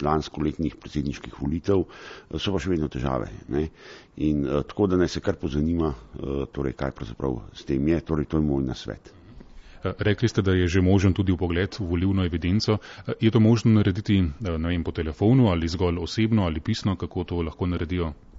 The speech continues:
Speaker 1: Pravzaprav je vpogled je možen dejansko v fizični obliki. Mislim pa, da so konzularne službe, eh, ki to vodijo, torej, mislim, da gredo vsakemu volivcu, Slovencu toliko na roko, torej, da brez problema op-, opravijo ta vpogled, torej, tudi po telefonu, ali je nekdo vpisan ali ni vpisan.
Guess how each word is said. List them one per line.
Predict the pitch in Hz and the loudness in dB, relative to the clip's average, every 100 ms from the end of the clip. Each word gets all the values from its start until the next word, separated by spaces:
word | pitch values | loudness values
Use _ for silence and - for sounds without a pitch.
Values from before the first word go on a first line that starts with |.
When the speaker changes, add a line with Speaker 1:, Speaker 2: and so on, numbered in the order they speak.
| - 67 76 | -10 -8 -2
Speaker 1:
Pravzaprav | 117 95 98 120 117 | -2 2 6 6 6
je | 110 | 6
vpogled | 101 - 98 120 117 | 8 6 6 4 4
je | |
možen | 107 101 101 82 104 | 2 2 2 0 -2
dejansko | 95 92 92 95 - 92 82 | 0 2 2 0 0 2 4
v | 78 | 0
fizični | - 92 85 - 80 76 | -2 -4 -4 -4 -4 -2
obliki. | 71 78 85 - 65 | -2 -2 -2 -2 -2
Mislim | 78 85 90 | 0 0 -2
pa, | 85 | 0
da | 80 78 | 0 0
so | 82 76 | -2 -2
konzularne | - 67 76 82 85 | -2 -2 2 2 2
službe, | 73 71 87 69 107 | -2 -2 -2 0 0
eh, | 104 - - - - - 78 - | 0 -4 -12 -20 -18 -6 -4 -4
ki | 82 | -6
to | - 87 | 0 2
vodijo, | 78 78 78 | 4 2 2
torej, | 80 78 73 67 | 0 2 2 2
mislim, | 58 69 - 78 | -2 -4 -4 -2
da | 71 | -2
gredo | 69 69 69 | -2 -2 -2
vsakemu | 82 76 76 67 | -2 -2 -2 -2
volivcu, | 64 76 76 64 | -2 -4 -4 -10
Slovencu | - 71 73 - | -4 0 0 -2
toliko | 62 76 73 - 67 | -4 -2 -2 -2 -2
na | 65 | 0
roko, | 71 67 | -2 -4
torej, | 62 67 64 | -6 -4 -2
da | 64 | -2
brez | 58 73 | -2 -4
problema | - 64 73 71 | -4 -2 0 2
op-, | 67 - | -2 -4
opravijo | - 50 - 67 69 67 | -8 -6 -4 -2 0 -2
ta | 67 65 | -2 -4
vpogled, | - 55 67 69 - | -4 -4 -2 -2 -6
torej, | - 65 | -8 -6
tudi | 62 65 58 | -4 -8 -10
po | - | -8
telefonu, | 60 57 - 80 80 64 | -6 -6 0 2 2 2
ali | 62 67 | 2 0
je | |
nekdo | 64 62 65 | 0 -2 -4
vpisan | - 73 64 53 | -6 -6 -6 -4
ali | 60 | -2
ni | 64 | -2
vpisan. | 78 - 76 73 | -2 -4 -4 -2